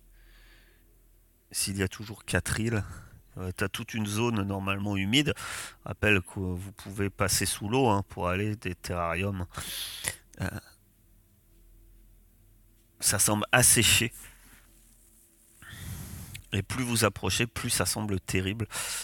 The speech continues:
Il y a de nombreuses crevasses, semble-t-il, littéralement, dans l'habitat. Euh, vous voyez carrément plusieurs groupes, certains groupes de reptiles, euh,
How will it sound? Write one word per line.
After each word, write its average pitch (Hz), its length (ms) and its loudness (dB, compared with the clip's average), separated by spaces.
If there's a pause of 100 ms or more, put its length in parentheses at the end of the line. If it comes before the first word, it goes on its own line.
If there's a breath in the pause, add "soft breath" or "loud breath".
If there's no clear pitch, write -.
(140)
Il - 40 -4
y 87 40 0
a 90 640 -2 (520)
de 101 80 -10
nombreuses 117 420 2
crevasses, 117 600 6
semble-t-il, 101 600 0 (340 loud breath)
littéralement, 101 920 2 (1400)
dans 123 200 6
l'habitat. 110 500 2 (640 loud breath)
Euh, 90 840 0 (680)
vous - 160 -8
voyez 104 320 6
carrément 104 580 2 (200)
plusieurs 107 720 0
groupes, - 440 -8 (960 loud breath)
certains - 380 -2
groupes 107 220 -8
de 107 80 0
reptiles, 104 640 -2
euh, 90 360 -2